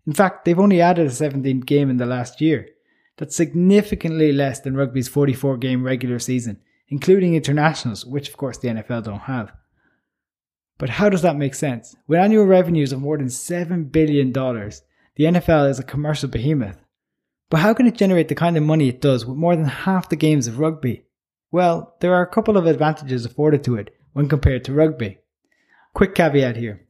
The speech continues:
I'm no N F L expert, so I'm open to correction on all these points. Back in the early sixties, President J F K signed an antitrust exemption law, which basically allowed professional football teams to create a cartel, fixing the price of television broadcasting rights.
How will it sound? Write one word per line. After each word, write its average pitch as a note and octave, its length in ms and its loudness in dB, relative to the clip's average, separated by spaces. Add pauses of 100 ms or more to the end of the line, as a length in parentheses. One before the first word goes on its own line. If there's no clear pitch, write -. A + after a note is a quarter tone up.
(140)
I'm E3+ 200 4
no D#3+ 140 4
N D3 140 2
F C3 160 -2
L C3+ 160 -2
expert, B2+ 400 -10
so B2 80 -4
I'm C3 100 -2
open D3+ 280 0
to C3+ 60 -4
correction B2+ 480 -8
on A#2 80 -8
all A#2 200 -8
these A2+ 180 -4
points. G2 400 -12 (960)
Back G3 240 2
in F#3+ 80 4
the F3 80 4
early E3+ 160 4
sixties, D3+ 580 -2 (240)
President E3 440 2
J D3 240 2
F C3+ 160 -6
K C3+ 320 -2
signed C3+ 300 -2
an C3+ 60 -2
antitrust C#3 540 -2
exemption B2+ 580 -4
law, A#2 360 -6 (160)
which - 300 -4
basically F3+ 460 4
allowed C#3+ 280 2
professional D3 420 0
football C3+ 400 -2
teams B2+ 280 0
to - 100 -12
create C#3 260 0
a A#2+ 40 -8
cartel, B2+ 760 -4
fixing D#3 360 0
the C3 80 0
price C3 340 0
of B2 100 -8
television B2 460 0
broadcasting C3+ 580 -2
rights. G2 320 -8